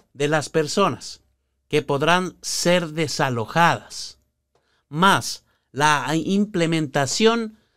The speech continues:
de mejorar las medidas de seguridad contra el covid diecinueve. Hoy, veinte de enero, el presidente juramentará su cargo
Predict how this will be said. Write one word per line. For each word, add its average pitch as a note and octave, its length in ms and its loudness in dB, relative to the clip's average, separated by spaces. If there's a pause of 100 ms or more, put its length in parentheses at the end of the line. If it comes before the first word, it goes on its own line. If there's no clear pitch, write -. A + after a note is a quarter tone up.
(140)
de E3 180 0
mejorar D#3+ 640 0
las D3 300 -2
medidas E3 540 -2
de D3+ 120 -2
seguridad D3+ 680 -2 (280)
contra D#3+ 600 -2
el B2+ 220 0
covid C#3+ 340 0 (140)
diecinueve. A2 840 -8 (720)
Hoy, G#3+ 400 6 (320)
veinte G3+ 560 4
de G3 160 4
enero, G3+ 340 0 (680)
el F3+ 220 2
presidente F3 840 0 (260)
juramentará F3 1040 0 (220)
su - 260 -6
cargo C3 480 -2